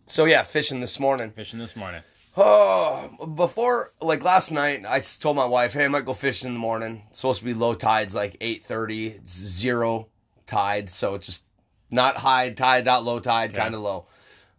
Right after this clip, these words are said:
Speaker 1: from where it normally is. Normally there's, like, a meter or two meter, right?
Speaker 2: Where,
Speaker 1: It's,
Speaker 2: where
Speaker 1: it's
Speaker 2: do you normally wanna fish? At lower tide?
Speaker 1: Yeah, lower tide, the lowest tide.
Speaker 2: Like, minus tide?
Speaker 1: Yeah, for
Speaker 2: Okay.
Speaker 1: sure, for sure. Like, if
Speaker 2: Huh.
Speaker 1: I can get a negative two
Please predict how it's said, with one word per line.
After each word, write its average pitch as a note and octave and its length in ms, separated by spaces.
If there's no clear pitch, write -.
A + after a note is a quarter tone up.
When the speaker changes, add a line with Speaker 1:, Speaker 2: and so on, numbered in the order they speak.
Speaker 1:
from B2+ 160
where A#2+ 180
it A2 40
normally G2 360
is. F2+ 160
Normally A#2+ 320
there's, G#2+ 200
like, G#2 220
a A#2+ 100
meter A#2 400
or G#2 60
two B2+ 200
meter, A2 320
right? A2+ 240
Speaker 2:
Where, D3+ 80
Speaker 1:
It's, C3+ 140
Speaker 2:
where D3 100
Speaker 1:
it's E3+ 60
Speaker 2:
do F3 60
you D#3+ 80
normally B2+ 320
wanna A2 240
fish? E2+ 400
At G2 180
lower G#2 260
tide? C3+ 360
Speaker 1:
Yeah, D3 360
lower C#3+ 300
tide, A#2 220
the C#3 100
lowest E3+ 480
tide. C3 160
Speaker 2:
Like, - 80
minus C3 380
tide? D#3 360
Speaker 1:
Yeah, C#3 500
for - 180
Speaker 2:
Okay. C#3+ 60
Speaker 1:
sure, C#3 380
for C3 200
sure. C3 300
Like, A2 180
if E3+ 60
Speaker 2:
Huh. C#3+ 60
Speaker 1:
I E3+ 100
can F#3+ 100
get F#3 120
a C3+ 60
negative C3+ 500
two D3+ 380